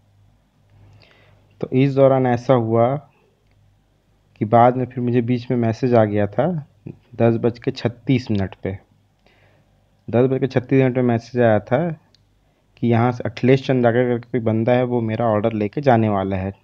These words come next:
डिलीवरी करके, delivery out for अखिलेश चंद्राकर। अब तो ये हो गया, तो ये मैंने चेक कर लिया। उसके बाद फिर इधर आया तो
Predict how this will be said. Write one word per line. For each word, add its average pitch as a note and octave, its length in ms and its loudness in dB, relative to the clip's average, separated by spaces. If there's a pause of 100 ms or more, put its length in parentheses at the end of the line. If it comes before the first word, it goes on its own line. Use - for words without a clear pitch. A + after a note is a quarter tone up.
(140)
डिलीवरी G#2 320 -2
करके, G2+ 380 -8 (200)
delivery A2 460 0
out A#2 220 2
for D#3+ 220 -4 (960)
अखिलेश A#2+ 400 2
चंद्राकर। G2 540 -2 (1800)
अब G#2+ 60 -6
तो - 240 -8
ये A#2 180 4
हो A#2+ 160 2
गया, B2+ 220 -2 (560)
तो A#2+ 60 -8
ये A2 240 -2
मैंने A2+ 260 -2
चेक A#2+ 280 -4
कर B2+ 100 2
लिया। B2 280 -4
उसके A#2 280 -6
बाद A#2+ 300 0
फिर A#2 100 -4
इधर A#2+ 220 0
आया A#2 180 2
तो A#2 200 -2